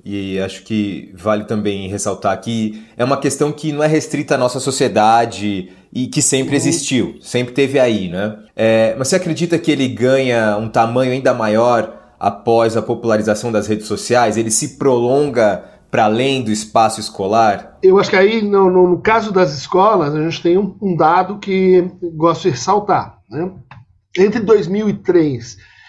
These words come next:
Speaker 2: e dois mil e vinte e três, a gente teve vinte ataques a escolas com vítimas, né? No ano de dois mil e vinte e dois, ou seja, o último ano da, da, do registro, a gente teve sete ataques.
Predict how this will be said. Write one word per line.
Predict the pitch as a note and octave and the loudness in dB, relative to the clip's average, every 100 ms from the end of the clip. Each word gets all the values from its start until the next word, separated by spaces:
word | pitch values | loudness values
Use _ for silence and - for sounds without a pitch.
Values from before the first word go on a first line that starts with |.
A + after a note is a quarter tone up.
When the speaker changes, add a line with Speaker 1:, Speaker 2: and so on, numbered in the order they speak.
| - _ | -20 _
Speaker 2:
e | F3 | 2
dois | F#3+ F3+ | 4 4
mil | G3+ | 2
e | |
vinte | D#3+ A3 - | 2 0 -2
e | - | -2
três, | G#3 G#3 E3 C#3 | 4 4 4 0
a | D#3 | -4
gente | E3+ F3 - | -4 -4 0
teve | G#3 G#3 | 0 0
vinte | D3+ G3 C#4 E4+ C#4+ | -4 2 4 4 0
ataques | - A3+ A#3 A#3 G3+ | 0 0 0 -4 -2
a | A3+ | -2
escolas | A3 - F3+ F3+ F#3 | -2 0 2 2 0
com | - F#3+ | -4 -6
vítimas, | D#3+ C3+ - A2 - - _ - - | -4 -6 -8 -16 -18 -20 _ -20 -20
né? | C3 F3 G3+ _ _ _ - - - - - | -14 -14 -14 _ _ _ -20 -20 -20 -8 0
No | B3 | 2
ano | F4+ G4+ A3+ | 4 4 2
de | G3 | 0
dois | F3+ A3+ | 0 2
mil | G3 C#4+ | 2 0
e | A3+ | 2
vinte | F#3+ F4 F4+ | 0 0 0
e | E3+ | -2
dois, | F#3 A#3 F3 B2+ - - - _ _ - | 2 4 4 0 -8 -14 -16 _ _ -20
ou | |
seja, | - A#2 - _ - _ _ - - | -16 -16 -18 _ -20 _ _ -4 4
o | |
último | C4+ G4 - G#3 F#3+ G3+ | 6 6 4 2 4 6
ano | A3 F3 A#2+ | 4 2 -2
da, | C3+ D3 C#3 B2+ | -2 0 0 -4
da, | C#3+ C#3 C3+ A#2+ - - - - | -10 -8 -8 -10 -14 -20 -20 -4
do | C#3+ | 0
registro, | C#3+ A#2+ G#3+ C4+ - - - | 0 0 0 0 -4 -12 -6
a | E3 | -4
gente | G3 A#3+ - | -4 -8 -6
teve | B3+ B3 | -6 -6
sete | - - - C#4 C4+ E3+ | -10 -6 -2 -2 -2 -8
ataques. | - G#2+ - - - | -6 -8 -8 -18 -20